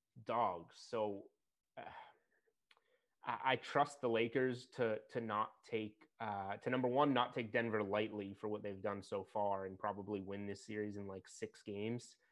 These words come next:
Um, and number two, to not blow the opportunity in front of them, because this is obviously shaken out to be a very favorable situation for Lakers,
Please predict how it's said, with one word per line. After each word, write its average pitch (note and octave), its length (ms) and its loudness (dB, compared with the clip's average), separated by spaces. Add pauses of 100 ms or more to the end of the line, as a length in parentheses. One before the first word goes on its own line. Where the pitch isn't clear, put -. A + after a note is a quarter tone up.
(460)
Um, G#2 480 4
and A#2+ 160 -2
number A#2+ 240 4
two, F3+ 380 6
to B2 80 2
not A#2 340 2
blow A2 600 4 (240)
the G2+ 500 -4
opportunity G#2+ 640 0
in F#2 100 -4
front A2+ 240 2
of F#2 60 -2
them, D#2+ 100 -8 (140)
because F#2+ 420 -4 (100)
this A2 200 -6
is G#2 100 -4
obviously G#2+ 920 2 (420)
shaken A#2+ 520 -4
out G#2 280 2
to G#2+ 60 -10
be G#2 120 -2
a G2 60 -2
very G2+ 320 0
favorable G#2 560 -4
situation G2+ 760 -4 (120)
for G2 400 0 (800)
Lakers, A2+ 880 -2